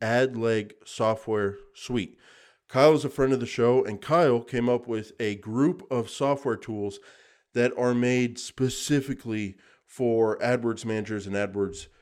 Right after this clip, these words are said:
users, Google Ads managers, Google Ads users. Kyle's come up with a, a group of tools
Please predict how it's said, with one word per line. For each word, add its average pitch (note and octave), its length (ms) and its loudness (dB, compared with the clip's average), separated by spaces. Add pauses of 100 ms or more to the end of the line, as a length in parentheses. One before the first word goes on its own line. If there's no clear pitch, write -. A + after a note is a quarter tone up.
(160)
users, G#2+ 600 -2
Google A#2 300 0
Ads G#2 200 2
managers, G#2 360 -2
Google G#2 280 -2
Ads G2 200 -2
users. F#2 380 -6 (800)
Kyle's D#3+ 300 8
come F3+ 160 2
up D#3 140 4
with D3+ 160 -4
a, A#2 300 0
a A2 220 2
group C3+ 300 -4
of C3+ 120 -4
tools G#2 580 -2